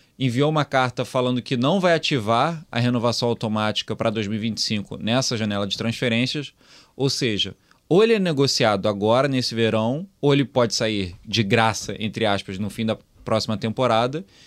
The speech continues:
E o Messi já foi pro Inter Miami. Então,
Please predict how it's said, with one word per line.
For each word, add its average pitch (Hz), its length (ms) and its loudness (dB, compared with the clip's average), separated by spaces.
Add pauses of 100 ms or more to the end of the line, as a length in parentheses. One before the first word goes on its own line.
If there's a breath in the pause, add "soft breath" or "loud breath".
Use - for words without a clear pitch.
(120)
E 220 120 4
o 208 40 4
Messi 165 260 4
já 175 100 0
foi 175 120 0
pro - 140 -2
Inter 160 220 -2
Miami. 135 420 0 (500 loud breath)
Então, 151 400 0